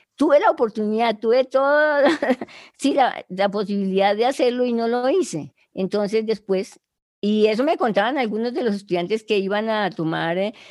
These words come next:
especialmente a hacer los, em, doctorados de filosofía, porque les tocaba, si iban a Oxford, si iban a donde fueran,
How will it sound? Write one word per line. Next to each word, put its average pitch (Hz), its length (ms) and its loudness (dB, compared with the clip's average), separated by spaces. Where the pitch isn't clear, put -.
especialmente 220 600 -2
a 240 40 4
hacer 240 180 0
los, 247 260 0
em, 165 520 -4
doctorados 202 720 2
de 226 140 2
filosofía, 226 580 0
porque 208 300 -2
les 190 180 -2
tocaba, 202 480 0
si 190 140 -8
iban 208 220 -2
a 202 160 0
Oxford, 214 320 -2
si 202 80 -6
iban 220 240 0
a 208 40 0
donde 175 280 0
fueran, 226 240 0